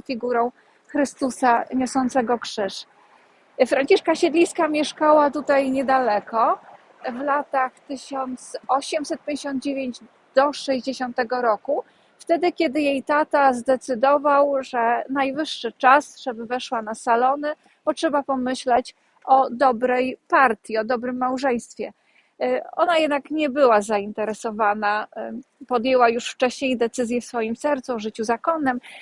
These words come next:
i w tym kościele przychodziła się modlić, szukać siły na to, by stawić, e, stawiać czoła rodzinie, która miała inną wizję przyszłości,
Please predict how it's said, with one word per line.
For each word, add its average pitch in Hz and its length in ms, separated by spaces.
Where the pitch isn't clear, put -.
i 311 300
w - 60
tym 359 240
kościele 311 480
przychodziła 294 640
się 277 180
modlić, 208 580
szukać 285 400
siły 240 680
na 262 240
to, 277 160
by 240 140
stawić, 262 480
e, 254 260
stawiać 247 520
czoła 269 520
rodzinie, 247 720
która - 220
miała 254 300
inną 254 460
wizję 233 340
przyszłości, 226 840